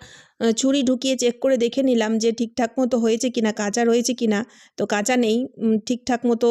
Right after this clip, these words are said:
স্টিম হয়ে গেছে। তারপরে আমি প্লেটটাকে তুলে নিলাম। তুলে নেওয়ার পরে এবার আমি কি করব, ছুরি দিয়ে দেখুন পিস পিস করে কেটে নেব।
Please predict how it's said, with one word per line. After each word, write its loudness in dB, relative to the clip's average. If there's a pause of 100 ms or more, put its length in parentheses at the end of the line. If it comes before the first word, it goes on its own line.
(180)
স্টিম 0
হয়ে 4
গেছে। 0 (140)
তারপরে -4
আমি 2
প্লেটটাকে -4
তুলে 0
নিলাম। -2
তুলে 2
নেওয়ার 2
পরে 2 (460)
এবার 2
আমি 0
কি -2
করব, 0 (100)
ছুরি -2
দিয়ে 2 (380)
দেখুন 2
পিস -2
পিস -4
করে 0
কেটে -2
নেব। -6